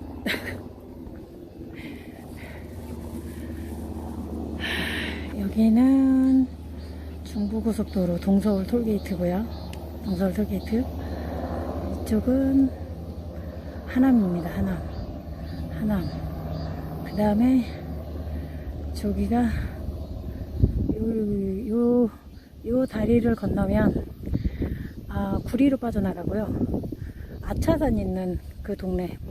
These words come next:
뭐지? 무슨 동이지? 아무튼 거기 나가는 데고요. 쭉 오면은, 쭉 오면은, 아, 저도 잘 안 보여요. 지금 이거 카메라 속이라서.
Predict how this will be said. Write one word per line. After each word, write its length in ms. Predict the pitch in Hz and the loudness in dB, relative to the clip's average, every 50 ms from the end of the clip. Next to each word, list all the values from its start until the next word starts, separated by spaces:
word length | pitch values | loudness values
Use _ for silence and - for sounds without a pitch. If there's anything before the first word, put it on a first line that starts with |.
| - - - - | -8 -8 -6 -6
뭐지? 320 | 190 190 - 254 254 - - - - - - - - - - - - - - - | -6 -2 0 0 -2 -2 -4 -10 -14 -12 -8 -8 -8 -8 -8 -10 -12 -12 -12 -12
무슨 240 | 196 175 - 226 208 | -4 0 2 2 4
동이지? 400 | 196 185 175 175 165 - 226 220 - - - - - - - - - - - - - - | 2 2 0 0 0 -2 -2 -4 -4 -8 -16 -18 -18 -18 -18 -16 -14 -14 -14 -14 -12 -8
아무튼 280 | - 214 220 - 240 - | -4 -2 0 0 0 0
거기 380 | - 196 208 180 196 226 190 - - - - - - - - - - - - - - | 2 0 2 4 4 4 4 2 -2 -12 -14 -14 -16 -16 -14 -14 -12 -12 -12 -10 -8
나가는 400 | 202 190 196 208 214 208 196 185 | -6 -2 -2 0 0 0 0 0
데고요. 420 | 180 175 156 - - 220 269 277 - - - - - - - - - - - - - - | 0 -2 -4 -2 0 0 0 0 0 -4 -8 -8 -8 -10 -10 -12 -12 -12 -12 -14 -14 -10
쭉 840 | - 214 214 220 214 214 214 220 220 220 214 220 220 220 220 220 - - - - - - - | -8 -6 -4 -2 -2 -2 -2 -2 -2 -2 -2 -2 -2 -2 -4 -6 -6 -10 -12 -14 -20 -20 -16
오면은, 500 | - 208 196 214 214 214 220 247 269 269 254 - - - - - - - - - - - - - - - - - - - - - - - - - - - - | -10 -4 -2 0 0 2 4 4 4 4 2 -2 -8 -18 -18 -18 -16 -18 -18 -18 -20 -18 -18 -18 -16 -16 -16 -18 -18 -20 -20 -20 -20 -20 -18 -18 -18 -16 -12
쭉 240 | - 240 240 233 226 220 | -8 -6 -6 -4 -4 -4
오면은, 580 | 202 196 202 202 214 220 220 233 269 285 285 269 - - - - - - - - - - - - - - - - - - - - - - - - - - - - | -2 -2 -2 0 0 0 2 4 6 6 4 2 0 -8 -12 -12 -12 -10 -12 -12 -10 -10 -10 -10 -10 -10 -10 -12 -12 -12 -10 -12 -12 -12 -12 -14 -12 -14 -12 -8
아, 120 | - 208 190 - - - - | -6 -6 -6 -6 -10 -12 -10
저도 220 | - 269 214 196 208 | -6 -6 -4 -4 -2
잘 180 | 190 196 185 | 0 0 0
안 140 | 180 170 170 | 0 -2 -4
보여요. 200 | 175 180 180 180 | -4 -4 -6 -6
지금 340 | - - 214 196 185 190 185 | -8 -10 -10 -8 -8 -8 -8
이거 200 | - - - - - | -10 -10 -14 -14 -12
카메라 400 | - - 247 254 240 226 220 202 | -8 -4 -2 -2 -2 -2 -4 -6
속이라서. 580 | - - 226 190 202 202 202 190 - 269 247 | -8 -10 -14 -12 -10 -10 -10 -8 -6 -6 -6